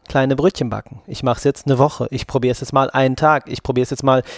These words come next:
jeden zweiten Tag.“ Jeder halt so, wie er das irgendwie am besten in sein Leben einflechten kann. Aber so kleine Ziele setzen, die man dann schnell erreicht und dann, man dann dadurch ein, ähm, wie heißt das, Erfolgserlebnis verspürt,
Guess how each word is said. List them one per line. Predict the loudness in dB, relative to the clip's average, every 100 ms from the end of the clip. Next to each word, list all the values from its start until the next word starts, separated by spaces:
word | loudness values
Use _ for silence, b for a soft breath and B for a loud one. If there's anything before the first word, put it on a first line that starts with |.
| -4
jeden | 4 4 4
zweiten | 2 2 2 0
Tag.“ | 0 0 0
Jeder | 2 4
halt | 2 4
so, | 4 4
wie | 2 0
er | -2
das | -2 -4
irgendwie | -6 -4 -6 -6 -4
am | 0
besten | 0 0
in | -2
sein | 2
Leben | 2 0
einflechten | -2 -2 -4 -6 -6
kann. | -4 -4 -6 B B B B _
Aber | 2 6 4 4
so | 4 2 0 _ _ _ _ _ -4
kleine | 0 2 2
Ziele | 0 2 2 4
setzen, | 2 0 -6 -8 -12 _ _ _ -16 -2
die | 2
man | 4
dann | 4 2
schnell | 2 4 4
erreicht | 2 2 2 2 -2 -14 -2
und | 0 0 -2
dann, | -2 0 -4 -8 -12 -12
man | -4 0 2
dann | 4
dadurch | 2 2 -2
ein, | -6
ähm, | -4 -6 -6 -10 -12 _ _ _ -18 B B B B B -6
wie | -2
heißt | -2 -2
das, | -4
Erfolgserlebnis | -2 2 2 2 -2 -2 -4 -4
verspürt, | -6 -4 -2 -4 -8